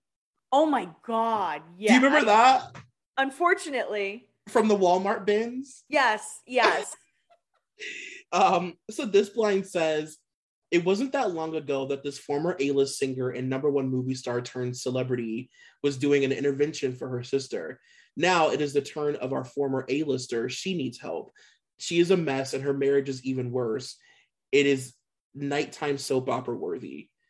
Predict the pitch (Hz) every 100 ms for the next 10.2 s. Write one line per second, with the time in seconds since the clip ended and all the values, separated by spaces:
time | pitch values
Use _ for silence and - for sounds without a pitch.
0 | _ _ _ _ - 233 240 339 269 190
1 | 185 190 139 123 127 127 151 143 - 196
2 | 151 143 143 135 127 123 127 131 123 113
3 | - - - - _ _ _ _ _ _
4 | _ _ - 143 139 131 123 120 - -
5 | 135 127 - 147 131 117 113 - 170 151
6 | 196 180 214 139 135 127 131 143 139 127
7 | 127 135 127 123 123 123 123 123 - 123
8 | 127 - 143 175 175 202 - _ _ _
9 | _ - 131 147 185 147 135 131 131 139
10 | 135